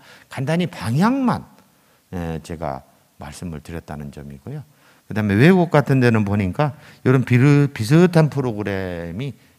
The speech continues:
피치에서 하는 프로그램을 보니까 비슷한 제목으로 삼백 시간을 교육하더라고요.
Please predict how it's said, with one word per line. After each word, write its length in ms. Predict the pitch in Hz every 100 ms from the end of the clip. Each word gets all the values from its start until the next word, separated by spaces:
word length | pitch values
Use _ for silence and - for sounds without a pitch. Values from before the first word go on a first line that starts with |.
| _ _
피치에서 800 | - 262 _ - 247 233 165 135
하는 600 | 110 101 - 90 110 101
프로그램을 540 | - 143 117 101 95 85
보니까 300 | 80 85 87
비슷한 360 | 117 123 131 131
제목으로 400 | 113 85 80 110 _
삼백 460 | - - 339 330 294
시간을 400 | - 143 117 87
교육하더라고요. 640 | 85 76 - - 73 -